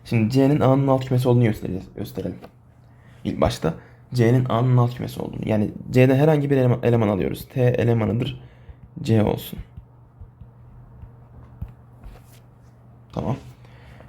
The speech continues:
Şimdi T C'nin elemanıysa o zaman hipotezden diyelim hemen. Hipotez gereğince T bir kere hipotez değil aslında. Hipotez alakası yok. Ee,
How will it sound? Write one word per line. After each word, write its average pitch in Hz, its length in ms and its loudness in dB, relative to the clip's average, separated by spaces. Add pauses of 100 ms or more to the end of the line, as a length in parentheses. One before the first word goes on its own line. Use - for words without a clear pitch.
Şimdi 110 160 2
T 143 300 2
C'nin 139 300 4
elemanıysa 143 640 2 (400)
o 127 80 2
zaman 107 320 2 (680)
hipotezden 123 580 4
diyelim 107 460 -2
hemen. 92 260 -6 (880)
Hipotez 120 320 4
gereğince 98 580 0 (600)
T 127 340 4 (360)
bir 131 80 -2
kere 131 340 0 (720)
hipotez 147 320 2
değil 135 180 4
aslında. 107 260 -4
Hipotez 123 260 -2
alakası 117 480 -2
yok. - 260 -12 (840)
Ee, 95 280 2